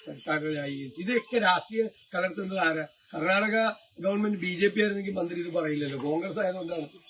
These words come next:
പറയരുത്, ഞാൻ ന്യായീകരിച്ചില്ല. ഞങ്ങളെല്ലാവരും കെ സി വേണുഗോപാൽ മുഖ്യമന്ത്രിയെ നിരന്തരമായി ബന്ധപ്പെട്ടു.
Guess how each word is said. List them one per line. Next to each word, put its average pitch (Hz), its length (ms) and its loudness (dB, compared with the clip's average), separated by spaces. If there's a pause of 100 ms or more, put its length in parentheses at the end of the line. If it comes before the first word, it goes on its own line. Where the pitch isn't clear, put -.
(140)
പറയരുത്, 156 440 0
ഞാൻ 151 160 2 (240)
ന്യായീകരിച്ചില്ല. 185 560 0 (400)
ഞങ്ങളെല്ലാവരും 240 680 6 (300)
കെ 185 160 -2
സി 208 140 4
വേണുഗോപാൽ 185 400 0 (100)
മുഖ്യമന്ത്രിയെ 170 540 -2
നിരന്തരമായി 160 540 0
ബന്ധപ്പെട്ടു. 151 420 -4